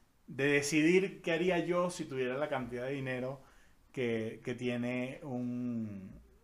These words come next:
un Jeff Bezos. Porque es muy mediocre pensar así.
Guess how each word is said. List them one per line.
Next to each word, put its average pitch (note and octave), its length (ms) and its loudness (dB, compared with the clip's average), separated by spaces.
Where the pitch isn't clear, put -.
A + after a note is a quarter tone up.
un A2+ 840 -8
Jeff A#2 240 -2
Bezos. - 480 -8
Porque D3+ 220 2
es E3+ 60 2
muy A3 120 4
mediocre F#3+ 500 2
pensar A2 360 -6
así. A#2+ 400 -6